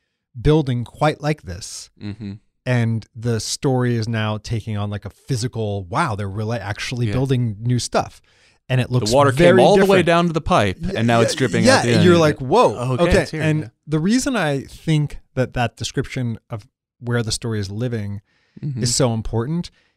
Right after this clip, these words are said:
Speaker 1: is for a lot of neighbors
Speaker 2: Yeah.
Speaker 1: and for a lot of people, kinda like I was telling you before, you know, the number of people who go to Sacramento or go to their local city council to complain about something is still a small number.
Speaker 2: Yeah.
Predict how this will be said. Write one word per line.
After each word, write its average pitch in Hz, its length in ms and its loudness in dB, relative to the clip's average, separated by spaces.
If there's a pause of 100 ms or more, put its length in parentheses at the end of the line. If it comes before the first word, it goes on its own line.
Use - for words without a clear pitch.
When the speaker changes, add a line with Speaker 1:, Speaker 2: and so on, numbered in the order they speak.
(220)
Speaker 1:
is 131 200 2
for - 220 -4
a 135 100 -2
lot 120 380 0
of 147 140 -4
neighbors 123 760 -4 (160)
Speaker 2:
Yeah. 92 240 -12
Speaker 1:
and 120 100 -4
for 143 80 -4
a 131 60 0
lot 127 220 2
of 165 80 -6
people, 156 540 -4 (380)
kinda 143 220 0
like 123 140 -2
I 120 80 -2
was 110 160 -6
telling 120 260 -4
you 110 100 -2
before, 113 520 -4 (640)
you 117 80 -2
know, 110 80 2
the 107 100 0
number 120 240 2
of 104 120 -6
people 127 280 -4
who 113 140 -4
go 110 300 -2
to 104 80 -4
Sacramento 104 480 -4
or 98 140 -4
go 101 160 -4
to 101 80 -4
their 101 160 -6
local 98 280 -8
city 98 220 -6
council 101 500 -6 (460)
to - 120 -4
complain 123 380 -2
about 101 260 -4
something 98 280 -8
is 123 80 -4
still 131 340 -2
a 104 40 -8
small 113 380 -2
number. 110 540 -4
Speaker 2:
Yeah. 101 200 -6